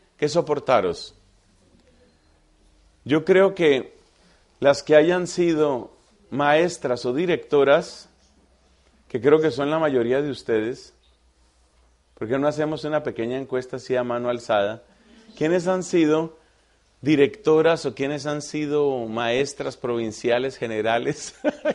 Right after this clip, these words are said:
<laughs> Entre ustedes, a ver, manitos levantadas, ¿quiénes son? ¿Quiénes son? ¡Ay, Dios! Prácticamente todas. Entonces les tengo una buena noticia.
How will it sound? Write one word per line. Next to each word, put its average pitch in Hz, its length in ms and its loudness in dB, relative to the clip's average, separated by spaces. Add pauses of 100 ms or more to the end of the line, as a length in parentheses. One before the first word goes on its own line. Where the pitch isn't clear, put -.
(100)
<laughs> - 500 -16
Entre 139 380 2
ustedes, 151 440 2
a 156 60 2
ver, 131 180 4
manitos 135 440 -4
levantadas, 127 720 -2
¿quiénes 135 300 -8
son? 160 280 -6 (1700)
¿Quiénes 117 300 -10
son? 151 340 -10 (1600)
¡Ay, 156 260 4
Dios! 131 600 0 (1400)
Prácticamente 175 1500 0 (180)
todas. 131 640 4 (2500)
Entonces 180 280 6
les 214 160 0
tengo 185 220 2
una 196 120 4
buena 196 260 2
noticia. 127 640 -4